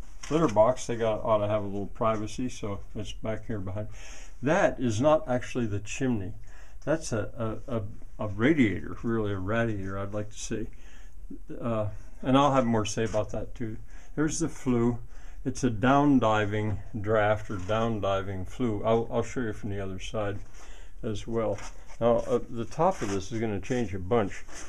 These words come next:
but you can see about these cast iron plates that I put here. Uh, I better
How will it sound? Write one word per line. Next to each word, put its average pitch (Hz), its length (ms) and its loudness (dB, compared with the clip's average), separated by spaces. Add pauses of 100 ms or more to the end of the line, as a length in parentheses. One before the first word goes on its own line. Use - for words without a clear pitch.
(140)
but - 160 -6
you 143 60 2
can 131 140 0
see 180 240 2
about 135 260 2
these 104 200 -4
cast 123 400 0
iron 110 260 0
plates 120 520 -4 (600)
that 98 140 0
I 98 100 0
put 117 320 -2
here. 110 320 -2 (160)
Uh, 95 200 -2 (3750)
I 151 40 -4
better 104 420 -4